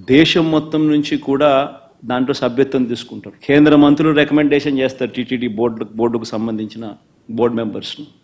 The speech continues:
చుట్టుపక్కల రాష్ట్రాల ముఖ్యమంత్రులు కూడా రికమెండ్ చేస్తారు టీటీడీ బోర్డుకు సంబంధించిన బోర్డు సభ్యత్వం కోసం.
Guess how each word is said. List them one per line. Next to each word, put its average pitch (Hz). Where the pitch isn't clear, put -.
చుట్టుపక్కల 156
రాష్ట్రాల 151
ముఖ్యమంత్రులు 156
కూడా 160
రికమెండ్ 147
చేస్తారు 131
టీటీడీ 127
బోర్డుకు 120
సంబంధించిన 117
బోర్డు 120
సభ్యత్వం 113
కోసం. 107